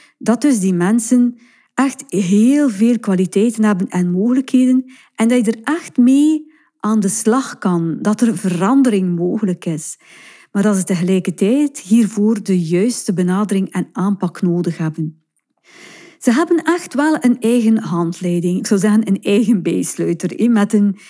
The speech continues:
eigen dosering, met een eigen unieke werking, met eigen bijwerkingen. En het is gewoon heel belangrijk om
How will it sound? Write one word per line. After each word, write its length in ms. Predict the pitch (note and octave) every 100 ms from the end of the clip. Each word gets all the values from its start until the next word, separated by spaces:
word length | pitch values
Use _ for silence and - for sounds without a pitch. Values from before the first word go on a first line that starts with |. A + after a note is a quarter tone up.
| - _
eigen 520 | - A#3+ C#4+ C4 B3+ G#3
dosering, 800 | F#3+ D#3 G3+ A3+ A3+ A3 A3+ A#3
met 220 | F#3 F#3
een 180 | F#3 -
eigen 480 | - A3+ A#3+ A3 A3
unieke 460 | G#3+ F3+ G3+ A3+ A#3
werking, 600 | G#3 G#3 - G3+ G3+ - _ - _
met 400 | F3+ F3+ - _
eigen 720 | - A3 B3 A3 G#3+ A3 - _ _
bijwerkingen. 1000 | D3+ F3 E3 D#3+ D#3 D#3 D3+ D#3 D#3 D#3 _ _ - - - -
En 440 | A3+ B3 B3+ B3 - _ _ _ _ _ _ _
het 180 | A#3+ A#3
is 340 | D#4 D#4 - - _ _ - - -
gewoon 400 | A3+ C4 C4+ B3+
heel 380 | - G#3+ C#4+ A#3+
belangrijk 720 | G#3 G#3+ C#4 D#4+ E4 E4 - - - _ - - _ _
om 520 | - D4 F4+ C4+ -